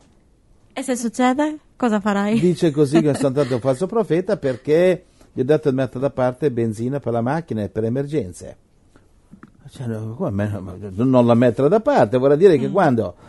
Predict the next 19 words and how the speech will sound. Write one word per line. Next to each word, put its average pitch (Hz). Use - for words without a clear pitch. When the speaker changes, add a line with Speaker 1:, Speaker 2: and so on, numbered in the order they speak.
Speaker 2:
c'è 151
tempo 160
di 147
scappare 151
e 117
andare 123
su 110
una 131
montagna 135
e 127
c'è 147
la 147
fila 165
di 123
due 131
chilometri, 135
benzinaio, 127
benzinaio 110
esaurito, 131